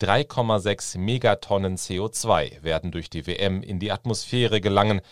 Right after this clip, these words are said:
Das geht aus einer Vorabanalyse der fifa und des Organisationskomitees hervor.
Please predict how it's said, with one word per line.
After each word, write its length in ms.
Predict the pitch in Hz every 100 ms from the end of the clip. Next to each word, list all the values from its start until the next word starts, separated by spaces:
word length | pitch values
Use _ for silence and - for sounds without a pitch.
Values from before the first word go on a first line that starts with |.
| - -
Das 160 | - 127
geht 180 | 170 -
aus 140 | 131
einer 240 | 123 117 113
Vorabanalyse 840 | 131 123 123 110 98 95 98 95
der 140 | 104
fifa 380 | 101 - 104 95
und 400 | 85 - 92 -
des 200 | 92 -
Organisationskomitees 1300 | 98 92 90 110 - 117 92 - 87 76 - 71 -
hervor. 400 | - - -